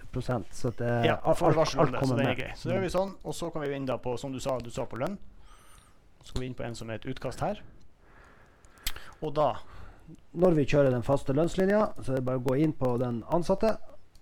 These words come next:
Speaker 1: og så står det her nede på avdeling. Og nå kommer da fordelingsnøkkelen opp der, så du kan legge den fordelingen
Speaker 2: Mm.
Speaker 1: på, på, på alle ansatte, eller om det er eh, eh, bare den her ansatte.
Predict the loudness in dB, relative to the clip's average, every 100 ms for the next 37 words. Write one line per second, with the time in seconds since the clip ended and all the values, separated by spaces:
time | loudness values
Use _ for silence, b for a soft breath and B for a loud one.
0 | -20 -6 0 0 0 -4 -2 4 6 6
1 | 6 4 4 2 0 0 -2 0 2 4
2 | 6 6 6 0 2 4 4 4 4 6
3 | 4 2 2 4 6 4 2 2 0 -2
4 | -2 -2 0 0 0 -4 -4 -4 -2 0
5 | -2 -2 -6 -8 -6 -4 -2 -4 -6 -6
6 | -6 -8 -12 -8 -6 -4 -6 -10 -10 -4
7 | -2 0 -2 -4 -4 4 8 8 8 4
8 | 4 4 4 4 4 6 6 4 -2 b
9 | b b 0 0 2 0 2 2 0 0
10 | -2 -2 -4 0 4 4 4 2 2 0
11 | -4 -8